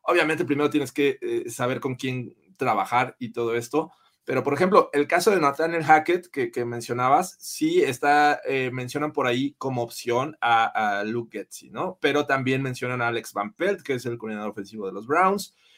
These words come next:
eh, como otro posible, eh, candidato a coordinador ofensivo de los Broncos, si es que él llega, o el mismo Kevin O'Connell.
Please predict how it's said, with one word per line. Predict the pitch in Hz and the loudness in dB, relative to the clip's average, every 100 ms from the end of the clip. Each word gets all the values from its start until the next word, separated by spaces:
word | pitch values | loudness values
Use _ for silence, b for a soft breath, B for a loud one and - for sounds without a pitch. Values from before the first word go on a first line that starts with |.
| b | b
eh, | 135 135 131 | -2 0 0
como | 127 131 | 2 2
otro | 131 135 | 2 -2
posible, | 123 120 139 127 131 127 127 | -2 -4 -2 0 0 0 0
eh, | 123 | -2
candidato | 117 123 117 123 123 - 131 - | 0 -4 -2 0 0 0 -4 -2
a | 123 117 113 | 0 0 0
coordinador | 113 110 110 113 113 _ | -4 -4 -2 -4 -4 _
ofensivo | 110 104 104 123 110 | -8 -6 -12 -4 -2
de | 107 | -2
los | 117 | 0
Broncos, | 151 156 165 | 0 0 -2
si | - | -2
es | 117 | -4
que | - 107 | -4 -6
él | 104 | -4
llega, | 131 165 180 - b b b | 0 4 2 0 b b b
o | 151 247 - | 8 10 8
el | 165 | 4
mismo | 185 208 214 | 4 0 4
Kevin | 220 220 | 4 6
O'Connell. | 165 - 208 156 - | 4 4 4 2 0